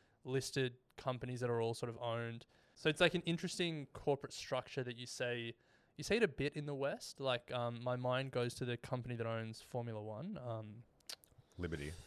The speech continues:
Speaker 1: Liberty Media. They have that thing where they've got, like, multiple listed vehicles and subsidiaries all separately listed. But you see it a bit in India as well. Just, like,
Speaker 2: Mm.
Speaker 1: the parent company might be listed and then the subsidiaries might be separately listed as well.
Speaker 2: Mm.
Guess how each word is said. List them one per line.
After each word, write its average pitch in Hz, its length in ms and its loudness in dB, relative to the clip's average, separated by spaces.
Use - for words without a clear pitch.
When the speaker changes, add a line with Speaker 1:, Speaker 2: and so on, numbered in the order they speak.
Speaker 1:
Liberty 143 260 4
Media. 127 400 -2
They 127 200 6
have 131 140 2
that 131 160 0
thing 127 220 -4
where 120 120 -2
they've 117 140 -2
got, 117 140 -4
like, 113 220 -4
multiple 123 680 -2
listed 120 400 -6
vehicles 117 480 -6
and 120 100 -12
subsidiaries 120 640 -4
all 113 280 -4
separately 117 400 -4
listed. 131 440 -4
But 139 80 -2
you 139 60 2
see 143 140 8
it 139 80 8
a 127 60 2
bit 123 140 0
in 117 120 -4
India 113 320 -6
as 110 120 -8
well. 107 280 -2
Just, - 240 -10
like, 120 100 -6
Speaker 2:
Mm. 87 300 -4
Speaker 1:
the 131 60 0
parent 131 360 0
company 123 260 -4
might 120 200 -4
be 123 80 -8
listed 120 360 -6
and 117 80 -4
then 113 260 -6
the 117 60 -8
subsidiaries 113 580 -2
might 117 140 -6
be 127 80 -12
separately 120 480 -8
listed 120 380 -14
as 127 100 -14
well. 120 220 -10
Speaker 2:
Mm. 82 240 -4